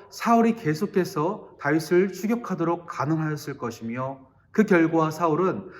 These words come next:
다윗을 해하면 안 된다는 것을 깨닫기도 하였으나 이번에도 역시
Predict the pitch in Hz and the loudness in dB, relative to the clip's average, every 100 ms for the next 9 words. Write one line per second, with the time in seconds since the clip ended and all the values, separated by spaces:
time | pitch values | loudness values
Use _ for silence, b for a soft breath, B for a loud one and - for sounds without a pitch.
0 | B - 151 185 214 180 220 214 202 - | B 0 4 6 4 2 4 4 4 2
1 | 131 151 196 196 185 180 170 175 165 202 | -2 0 2 2 2 0 -2 -4 -4 -2
2 | 214 214 185 170 175 165 147 170 254 277 | -2 -2 -4 -4 -4 -6 -2 0 0 -4
3 | - _ _ 156 190 226 190 151 143 - | -16 _ _ 2 4 4 2 0 0 -2
4 | - 160 - | -6 -6 -6